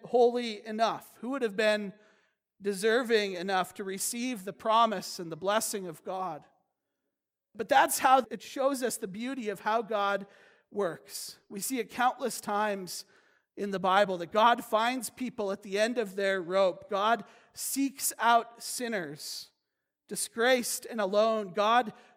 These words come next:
tracks down doubters and idolaters and adulterers and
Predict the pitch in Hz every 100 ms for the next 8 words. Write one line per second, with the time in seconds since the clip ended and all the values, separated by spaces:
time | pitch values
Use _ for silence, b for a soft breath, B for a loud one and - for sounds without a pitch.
0 | B - 233 262 - - 226 226 214 180
1 | 202 240 226 196 185 190 175 170 180 185
2 | 214 254 220 - 208 185 175 180 175 226
3 | 220 254 - 190 180 175 170